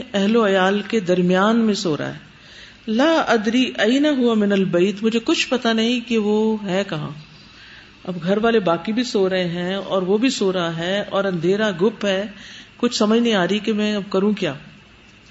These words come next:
فقلت، تو میں نے کہا، یا ابا رافع، آواز دی، اے ابو رافع۔ فقال من ھذا،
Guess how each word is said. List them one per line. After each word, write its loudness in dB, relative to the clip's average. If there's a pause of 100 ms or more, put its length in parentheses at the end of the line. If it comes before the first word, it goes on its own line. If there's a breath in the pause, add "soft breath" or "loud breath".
(260)
فقلت، 2
تو 2
میں 4
نے 2
کہا، 2
یا 4
ابا 2
رافع، 0 (1300)
آواز 0
دی، -8 (420 loud breath)
اے 2
ابو 2
رافع۔ 0 (400 loud breath)
فقال 2
من 4
ھذا، 2